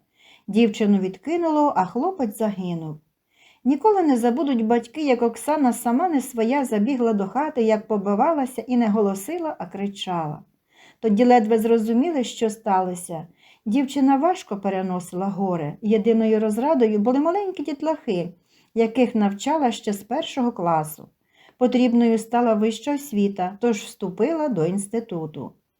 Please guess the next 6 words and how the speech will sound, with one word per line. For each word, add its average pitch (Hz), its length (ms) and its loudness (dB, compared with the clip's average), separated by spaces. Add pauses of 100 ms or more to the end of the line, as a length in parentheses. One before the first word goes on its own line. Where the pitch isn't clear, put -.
(440)
Лише 247 360 4
молодша 214 640 0
Світлана 285 800 -2
не 427 280 -2
поспішала 233 760 0
заміж. 170 680 -6